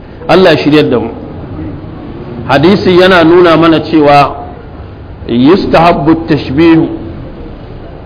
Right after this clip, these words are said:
ba laifi, mustahabbi ne wani lokaci kamanta abu da buga misali dan awa mutane bayani su gane. Shi yasa annabi anan wace kamasalin naharin jarin,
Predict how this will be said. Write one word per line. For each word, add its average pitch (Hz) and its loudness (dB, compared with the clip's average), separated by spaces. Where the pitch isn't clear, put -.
ba 185 6
laifi, 160 4
mustahabbi 160 2
ne 156 4
wani 165 4
lokaci 160 2
kamanta 143 2
abu 123 -2
da 120 -2
buga 165 4
misali 147 2
dan 156 2
awa 147 4
mutane 143 2
bayani 131 2
su 123 -4
gane. 131 2
Shi 127 0
yasa 165 2
annabi 147 4
anan 143 2
wace 147 0
kamasalin 156 4
naharin 156 2
jarin, 143 2